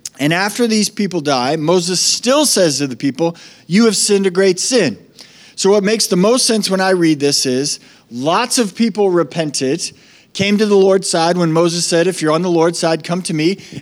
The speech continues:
And a few people didn't. And in the people of God, that's a problem. There's, there's consequences to not choosing to do what the Lord has called you to do. There's this group of people left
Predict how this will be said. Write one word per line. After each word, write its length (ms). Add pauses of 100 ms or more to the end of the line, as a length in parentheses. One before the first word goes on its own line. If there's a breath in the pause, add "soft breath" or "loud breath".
(100)
And 120
a 60
few 300
people 300
didn't. 600 (520 loud breath)
And 240 (360)
in 180
the 160
people 420
of 120
God, 340 (460)
that's 220
a 40
problem. 600 (540 soft breath)
There's, 260
there's 220
consequences 1000 (300 loud breath)
to 120
not 400
choosing 460
to 120
do 220
what 160
the 80
Lord 300
has 180
called 300
you 100
to 160
do. 260 (3750 soft breath)
There's 220
this 120
group 220
of 100
people 300
left 440